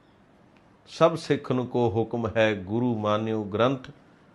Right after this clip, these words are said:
ਗੁਰੂ ਗ੍ਰੰਥ ਪੰਥ ਦੇ ਮਿਸ਼ਨ 'ਤੇ ਆਪਣਾ ਜੀਵਨ ਸੱਠ ਬਾਹਠ ਸਾਲ,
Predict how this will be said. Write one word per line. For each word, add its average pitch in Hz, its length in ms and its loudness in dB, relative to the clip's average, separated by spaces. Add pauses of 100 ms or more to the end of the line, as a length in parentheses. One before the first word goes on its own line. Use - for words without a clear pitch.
(640)
ਗੁਰੂ 123 340 2
ਗ੍ਰੰਥ 120 440 0
ਪੰਥ 156 400 0
ਦੇ 131 180 -2
ਮਿਸ਼ਨ 110 420 -4
'ਤੇ 110 340 -2 (1160)
ਆਪਣਾ 120 380 4
ਜੀਵਨ 110 540 -2 (1300)
ਸੱਠ 151 440 4
ਬਾਹਠ 113 380 0
ਸਾਲ, 110 520 4